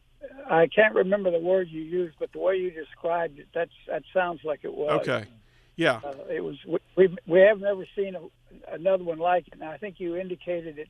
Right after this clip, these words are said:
Speaker 1: probably, because of its, uh, coloring and all, that it probably would not, uh, survive too long, you might say, in, in nature.
Speaker 2: No, I, I, I think what I may have said is that they stick out more to predators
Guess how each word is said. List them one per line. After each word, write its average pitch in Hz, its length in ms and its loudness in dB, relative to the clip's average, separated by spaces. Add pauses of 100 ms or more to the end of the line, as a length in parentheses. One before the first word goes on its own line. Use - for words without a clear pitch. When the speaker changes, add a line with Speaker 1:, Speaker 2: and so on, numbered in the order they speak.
Speaker 1:
probably, 170 720 -2 (600)
because 185 460 0
of 165 100 -10
its, 151 160 -10 (140)
uh, 147 300 -4 (520)
coloring 170 420 -2
and 160 80 -12
all, 160 280 -2
that 156 120 -10
it - 120 -8 (100)
probably 170 360 -6
would 143 200 -16
not, 170 220 -4 (120)
uh, 156 220 0 (600)
survive 160 420 -2 (140)
too 190 160 2
long, 156 360 0 (520)
you 170 120 -8
might 147 320 -2
say, 160 220 2
in, 147 240 -6
in 147 240 -8
nature. 143 460 -4 (100)
Speaker 2:
No, 208 380 0
I, 196 100 -2 (140)
I, 175 180 -2
I 180 120 -4
think 208 300 -6
what 175 200 -2
I 170 60 2
may 170 200 2
have 160 120 -2
said 170 280 0
is 151 160 -6
that 151 180 -4
they 147 100 -6
stick - 440 -4
out 147 320 2
more 135 260 -6
to 123 80 -6
predators 113 840 -8